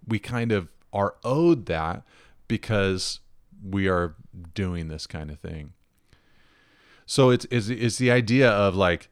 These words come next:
"I'm gonna do this so that,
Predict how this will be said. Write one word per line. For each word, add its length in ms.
"I'm 260
gonna 200
do 540
this 500
so 800
that, 760